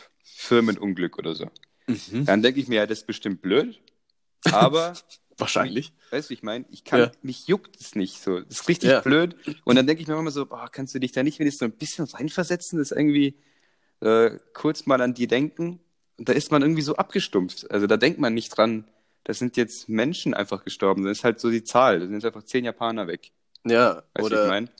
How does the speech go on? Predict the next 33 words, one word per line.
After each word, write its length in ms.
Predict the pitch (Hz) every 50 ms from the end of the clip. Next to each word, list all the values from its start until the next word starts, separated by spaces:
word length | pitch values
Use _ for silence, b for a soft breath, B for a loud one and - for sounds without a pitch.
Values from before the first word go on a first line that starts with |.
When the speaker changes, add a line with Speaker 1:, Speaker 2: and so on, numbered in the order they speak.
| _ _ -
Speaker 2:
es, 300 | - - - - - - -
also 340 | 107 110 117 113 107 - -
um 420 | - 113 113 113 113 - - - - -
möglichst 600 | - 76 104 104 113 127 - 110 104 - - 90
wenig 300 | 104 110 120 117 107 101
jetzt 140 | 110 98 - 101
in 60 | 101
diese 140 | 98 98 98
Corona-Thematik 640 | - 98 101 113 110 92 - 92 92 90 92 98 92
wieder 140 | 92 90 73
einzusteigen, 420 | 87 95 104 - - 95 95 95
ist, 100 | 95 - 98
äh, 100 | 92 85
du 100 | 104 101
hörst 180 | 113 120 -
ja 60 | - 107
jetzt 160 | - - -
täglich 320 | - 117 120 - 127 113 -
so, 140 | - 107 90
okay, 240 | 101 - - 117 104
so 140 | 98 110 113
und 80 | 110 110
so 60 | 107
viele 200 | - - 107 107
sind 160 | 104 104 -
infiziert 400 | 101 101 - 107 - 135 135 135
und 100 | 117 104
so 120 | 113 117 123
und 80 | 113
so 80 | 117 104
viele 200 | - - 110 107
sind 160 | 101 107
Speaker 1:
Ja, 40 | 113